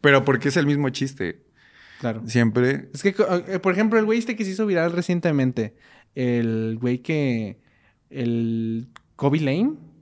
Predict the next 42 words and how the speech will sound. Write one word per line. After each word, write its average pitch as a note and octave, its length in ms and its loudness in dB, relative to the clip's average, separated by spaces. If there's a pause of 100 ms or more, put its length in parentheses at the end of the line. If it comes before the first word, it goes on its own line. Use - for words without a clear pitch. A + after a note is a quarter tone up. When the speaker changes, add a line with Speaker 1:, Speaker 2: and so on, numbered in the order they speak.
(120)
Speaker 2:
Toby B2 240 -6
Lame, B2+ 220 -4
una F3+ 340 -4
cosa D3+ 200 -4
así, D#3+ 300 -8
que C#3+ 120 -4
nada C#3 180 0
más D#3+ 160 -6
hacía C#3+ 280 -2
esto. D3 260 -6 (920)
Speaker 1:
Ah, A#2+ 160 4
el A#2+ 120 2
Kobe, A2+ 380 2
ajá. G#2 380 -2
Speaker 2:
El C3 280 -6
Co-, C3+ 240 -2
el B2+ 200 -4 (400)
Kobe C3 200 2
Lame. B2+ 360 2
Speaker 1:
Pero, D3 340 4
pues, D3+ 160 0
ese, F#3 320 -2
o C3 100 -4
sea, C3+ 160 -4
sí, F#3+ 400 -6 (300)
pero B2 260 2
ese C3+ 160 -2
güey C#3+ 140 -2
le D#3 120 0
cambiaba G#2+ 460 0
tantito, G2+ 540 -4
¿no? A2 200 -8
Porque F2 320 -6
recreaba G2+ 480 -2
el A2 120 0
video F#2+ 340 -2
viral G2 280 -2
del G2 140 -4
que - 100 -10
se F2 120 -8
burlaba F2+ 640 -2
y, F#2 160 -6